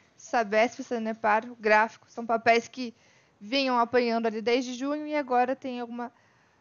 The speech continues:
é, uma sinaliza-, sinalização gráfica ali de melhora de curto prazo, é, nas duas companhias. E é o que eu falei, Sabesp ainda soltou resultado, né?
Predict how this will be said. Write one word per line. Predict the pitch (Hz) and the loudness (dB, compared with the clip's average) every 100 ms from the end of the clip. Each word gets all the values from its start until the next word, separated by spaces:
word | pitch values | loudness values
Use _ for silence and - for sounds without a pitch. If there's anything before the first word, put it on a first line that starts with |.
| _ - | _ 0
é, | 208 208 165 | 4 4 4
uma | 220 | -2
sinaliza-, | 240 247 233 233 | -6 -4 -4 -6
sinalização | - 269 262 262 233 254 254 247 | -8 -6 -4 2 2 2 0 -4
gráfica | 233 226 240 277 - 269 247 | 2 6 6 4 -4 -8 -4
ali | 220 226 | -4 -6
de | 220 233 | -8 -8
melhora | 240 226 214 214 220 | -6 -2 0 0 -4
de | - | -10
curto | 226 214 | -14 -14
prazo, | - 220 202 208 214 226 _ _ _ _ _ _ _ _ _ _ - | -4 2 2 0 -6 -18 _ _ _ _ _ _ _ _ _ _ -2
é, | 196 196 202 | 0 2 0
nas | 208 226 | 0 -2
duas | 202 214 226 | -2 -4 -6
companhias. | - 233 226 247 196 - _ _ - - - _ _ _ _ _ _ - | -10 -12 -8 -8 -8 -14 _ _ -20 -20 -20 _ _ _ _ _ _ -8
E | |
é | 196 | -6
o | |
que | 233 | -4
eu | |
falei, | 247 262 349 | 0 0 0
Sabesp | 349 392 285 294 311 | 2 0 2 0 0
ainda | 285 302 | -6 -6
soltou | 285 285 311 | -6 -6 -6
resultado, | 311 302 359 277 233 214 196 | -4 -6 -2 4 4 4 -2
né? | 196 240 | -6 -6